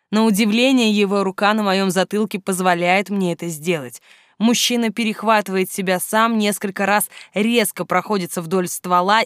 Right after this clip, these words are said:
и с рычащим стоном кончает мне на грудь.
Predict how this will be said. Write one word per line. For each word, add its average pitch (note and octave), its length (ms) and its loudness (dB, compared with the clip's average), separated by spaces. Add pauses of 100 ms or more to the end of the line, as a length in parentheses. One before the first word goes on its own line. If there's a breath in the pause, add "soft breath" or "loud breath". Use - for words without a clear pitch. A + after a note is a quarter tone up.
и G3 120 -2
с - 100 -4
рычащим G3+ 540 0
стоном G#3+ 480 0 (260 loud breath)
кончает F#3+ 580 0
мне F3 200 -2
на E3 160 -2
грудь. D#3 400 -8